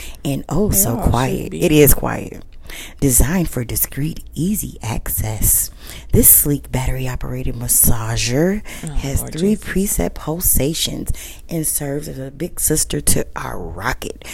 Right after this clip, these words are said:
Speaker 1: pocket massager, a perfect starter vibe with an easy price. That's what I was
Speaker 2: An
Speaker 1: looking
Speaker 2: easy
Speaker 1: for.
Speaker 2: price.
Speaker 1: Easy price, baby.
Speaker 2: That's a new one.
Speaker 1: It was only thirty-six bucks, and I bought, um,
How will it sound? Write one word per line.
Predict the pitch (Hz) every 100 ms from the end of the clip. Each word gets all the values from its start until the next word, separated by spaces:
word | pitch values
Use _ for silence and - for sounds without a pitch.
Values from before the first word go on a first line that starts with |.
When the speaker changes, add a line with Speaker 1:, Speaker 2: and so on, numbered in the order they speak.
| - - - -
Speaker 1:
pocket | - - - - -
massager, | 127 123 123 127 - 120 139 120 - - - - - - - -
a | 156
perfect | - 156 160 151 -
starter | - - 131 139 - 135
vibe | 123 123 113 120 135 - - -
with | 73 -
an | - -
easy | - - - -
price. | - - 131 139 113 - - - - - - - - -
That's | 131 -
what | 127
I | 123 131
was | 123
Speaker 2:
An | -
Speaker 1:
looking | 160 120
Speaker 2:
easy | 156
Speaker 1:
for. | 135 131
Speaker 2:
price. | 175 170 175 -
Speaker 1:
Easy | 143 175 190 202 214
price, | - 139 127 -
baby. | 135 123 123 123 131 -
Speaker 2:
That's | 180 170 170 -
a |
new | 202 170 165
one. | 170
Speaker 1:
It |
was | 330
only | 339 302
thirty-six | 302 285 285 254
bucks, | 247 - - -
and | 160
I | 185
bought, | 185 175 151 -
um, | 156 147 143 143 143